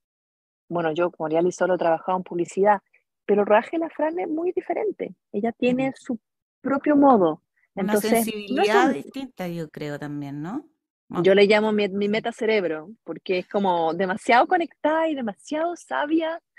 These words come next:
Speaker 2: Mm.
Speaker 1: Em, así que eso. Sí, eso, eso, sabes que la, la, la, la cabeza de equipo más importante es el director y ellos van a poner el tono. Yo creo que cuando una persona sí pone el tono así,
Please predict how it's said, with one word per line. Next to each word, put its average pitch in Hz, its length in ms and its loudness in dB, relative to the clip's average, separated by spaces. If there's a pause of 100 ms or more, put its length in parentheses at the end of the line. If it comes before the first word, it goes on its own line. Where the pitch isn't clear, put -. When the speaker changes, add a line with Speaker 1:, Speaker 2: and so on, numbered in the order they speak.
(120)
Speaker 2:
Mm. 196 340 -8
Speaker 1:
Em, 185 760 -4 (1080)
así - 240 -2
que 185 160 4
eso. 143 300 -2 (440)
Sí, 180 200 4
eso, 190 340 4
eso, 202 400 2 (400)
sabes 214 280 4
que 214 120 2
la, 196 180 6
la, 185 200 -2
la, 180 180 -4
la 185 140 -6
cabeza 190 340 -4
de 220 60 -2
equipo 202 240 -4
más 196 140 -4
importante 202 500 -4
es 214 40 0
el 202 60 0
director 202 480 -2
y 190 140 0
ellos 202 200 0
van 208 140 -2
a 202 60 -4
poner 196 200 -8
el 190 160 0
tono. 202 260 0
Yo 156 140 0
creo 170 140 -4
que 170 100 -2
cuando 165 240 0
una 175 140 -4
persona 180 340 -6
sí - 160 -4
pone 170 260 0
el 156 100 -6
tono 180 200 2
así, 214 380 2